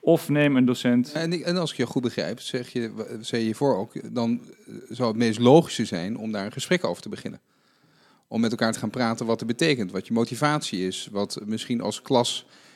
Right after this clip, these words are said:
Speaker 2: is met elkaar daar kijken of je daar gemeenschappelijk over een oordeel kan komen, of in ieder geval met een gedachte kan komen wat je daarvan vindt.
Speaker 1: Ja, absoluut, absoluut. Of neem voorbeelden van complottheorieën die, eh, steeds meer de ronde doen. Bijvoorbeeld over nine eleven.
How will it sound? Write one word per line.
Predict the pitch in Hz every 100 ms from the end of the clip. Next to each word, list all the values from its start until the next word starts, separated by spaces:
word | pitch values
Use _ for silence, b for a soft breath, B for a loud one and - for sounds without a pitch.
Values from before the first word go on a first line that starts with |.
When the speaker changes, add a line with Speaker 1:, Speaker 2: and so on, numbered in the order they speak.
| b
Speaker 2:
is | b 113
met | 120
elkaar | 110 117 117
daar | 113 113 113
kijken | - 110 117 117
of | 113
je | 123
daar | 113
gemeenschappelijk | 120 117 117 165 - 135
over | - 107 120
een | 107
oordeel | 110 113 104
kan | 107 104
komen, | 101 107 107
of | 92
in | 113
ieder | 110
geval | 110 104
met | 110
een | 113
gedachte | 120 120 -
kan | 127 117
komen | 120 113 113
wat | 107 117
je | 120
daarvan | 117 113 120
vindt. | 185 123 - _ _ -
Speaker 1:
Ja, | 175 - - _ _
absoluut, | - 113 - 120 - -
absoluut. | - - 104 127
Of | - 123
neem | 131 123
voorbeelden | 110 127 117 110 104
van | - 104
complottheorieën | 101 104 131 131 107 101 95 98 98
die, | 101 95 98
eh, | 95
steeds | 95 104 104
meer | 104 101 98
de | 98
ronde | 104 110 101
doen. | 101 98 B B B
Bijvoorbeeld | - - 165 113
over | 104
nine | 104 104 101
eleven. | 110 98 95 -